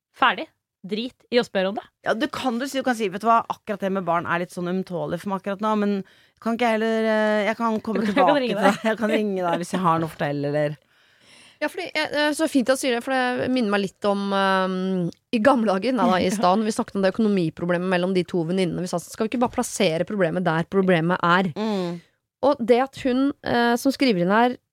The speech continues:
Speaker 3: eh, ikke er komfortabel med at søsteren skal vite om graviditeten, vite om sykdommen, føler seg ikke nær nok til at det er noe de skal dele.
Speaker 1: Ja.
Speaker 3: Fine, det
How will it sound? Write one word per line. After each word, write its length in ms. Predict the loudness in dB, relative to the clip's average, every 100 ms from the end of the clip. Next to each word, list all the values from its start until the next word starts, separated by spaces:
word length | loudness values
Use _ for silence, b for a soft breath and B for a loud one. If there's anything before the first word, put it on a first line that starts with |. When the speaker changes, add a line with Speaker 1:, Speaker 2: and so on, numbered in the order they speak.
| -6
Speaker 3:
eh, 480 | -2 -2 0 0 0 -2
ikke 160 | -2 0
er 60 |
komfortabel 560 | 0 -2 -2 0 0 0
med 140 | -2 -2
at 80 |
søsteren 260 | -4 -4 -6
skal 140 | -2 0
vite 160 | -2 -2
om 80 | 0
graviditeten, 640 | 0 0 0 -2 -2 -2
vite 240 | -2 -4 -6
om 60 |
sykdommen, 540 | -4 -4 -4 -2 -2 -2
føler 220 | 0 -2
seg 80 | 0
ikke 160 | 0 2
nær 220 | 2 0
nok 140 | -2 -2
til 80 |
at 40 | 2
det 40 | 2
er 20 | 2
noe 80 | 0
de 140 | -2
skal 160 | -2 0
dele. 300 | 2 0 -4 _ -6
Speaker 1:
Ja. 200 | -4 -4
Speaker 3:
Fine, 480 | -4 2 4 4
det 100 | 2